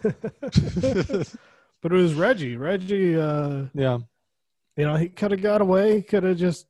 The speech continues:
Speaker 2: escaped into the night, but, um, he wanted to get those guys as much as Cates did.
Speaker 1: Mm-hmm.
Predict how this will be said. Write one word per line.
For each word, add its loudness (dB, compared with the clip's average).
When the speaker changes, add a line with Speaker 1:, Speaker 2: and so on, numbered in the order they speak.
Speaker 2:
escaped -4
into -2
the 0
night, -2
but, -6
um, -8
he -2
wanted 0
to -6
get -4
those -2
guys -2
as -12
much -4
as -16
Cates -8
did. -10
Speaker 1:
Mm-hmm. -8